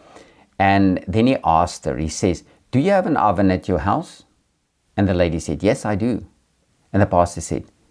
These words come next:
"How many times per week do you use your oven?"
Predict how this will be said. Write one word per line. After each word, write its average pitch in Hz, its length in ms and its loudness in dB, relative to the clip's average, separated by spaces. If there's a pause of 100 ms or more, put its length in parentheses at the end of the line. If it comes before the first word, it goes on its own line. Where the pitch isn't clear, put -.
"How 104 140 0
many 139 200 2
times 123 300 -2
per - 140 -8
week 113 320 -2
do 107 80 -4
you 98 220 2
use 117 460 -2
your 107 180 0
oven?" 98 380 -2